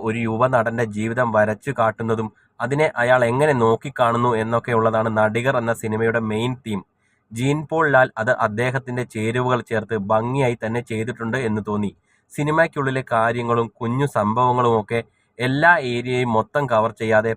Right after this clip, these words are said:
പരമാവധി നല്ല രീതിയിൽ തന്നെ എടുത്തു വച്ചിട്ടുണ്ട്. സിനിമയുടെ ഒന്നാം പകുതി എല്ലാ തരത്തിലും നല്ല ഒഴുക്കിൽ ആണ് പോകുന്നത്. കോമഡിയും മറ്റു രംഗങ്ങളും എല്ലാം തന്നെ കിടിലൻ, എല്ലാം വർക്കാവുകയും ചെയ്തു. പക്ഷേ ഇടവേളയ്ക്ക് ശേഷം പടത്തിന്റെ വോൾട്ടേജ് കുറച്ചു കുറഞ്ഞതായി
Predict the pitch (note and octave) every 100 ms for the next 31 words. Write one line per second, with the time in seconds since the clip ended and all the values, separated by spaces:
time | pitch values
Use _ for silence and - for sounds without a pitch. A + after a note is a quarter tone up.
0 | - A#2+ B2+ C#3+ D3 C#3 A#2 B2+ A2+ A#2+
1 | C#3 A#2+ A2+ A2+ A2 A2 D3+ A2+ G#2+ A#2+
2 | G#2+ G#2+ G#2 G2+ F2+ _ _ _ _ _
3 | _ _ _ _ - D#3 E3 F3+ F3 -
4 | B2+ B2+ D3 D#3 D3 C3+ B2 B2+ - A#2
5 | B2 C#3 C3+ B2+ A2+ A#2+ A2+ A2+ B2 C#3
6 | A#2 A#2 B2 D3+ D3 A2 A2+ B2+ G#2+ G#3
7 | A2 G#3 G#2 - - A#2 B2+ C3+ C3+ B2
8 | A2 C3+ A#2+ A#2 A#2+ B2+ A2 A2 A2+ A#2+
9 | A#2+ A#2 D3+ - A2 A2+ G2+ - A#2 C3
10 | C3+ A#2+ G#2+ B2+ A#2 A2+ A2+ A#2+ A#2 G#2
11 | G2 - _ C3 C3 D#3+ D3 C3 C3+ D3
12 | E3 E3+ C#3 B2 A2+ B2+ A#2+ A2+ A2 C3
13 | C3 A#2 A2 A2+ B2+ B2 A#2 A#2 A#2 -
14 | - A2+ A2+ B2+ B2 A2 A#2+